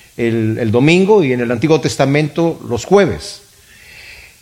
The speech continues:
Y la razón de eso era justamente por el tiempo que estamos pasando y había la necesidad, la gran necesidad de, pues, tener algún mensaje de ánimo y,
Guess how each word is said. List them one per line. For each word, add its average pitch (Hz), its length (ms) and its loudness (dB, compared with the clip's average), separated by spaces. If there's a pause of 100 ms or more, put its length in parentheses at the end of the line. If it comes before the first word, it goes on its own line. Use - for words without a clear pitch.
Y 190 340 2
la 175 160 4
razón 233 420 4
de 214 120 4
eso 214 260 2
era 208 420 2
justamente 202 540 2
por 139 300 0
el 120 160 -4 (180)
tiempo 165 380 2
que 127 60 -6
estamos 160 400 -2
pasando 151 800 0 (180)
y 123 140 0
había 143 500 2
la 127 160 0
necesidad, 131 680 -2
la 127 100 -2
gran 139 200 2
necesidad 131 560 -2
de, 123 220 -2 (540)
pues, 143 160 -2
tener 165 180 2
algún 185 240 4
mensaje 170 460 0
de 127 160 0
ánimo 160 500 2
y, 127 80 0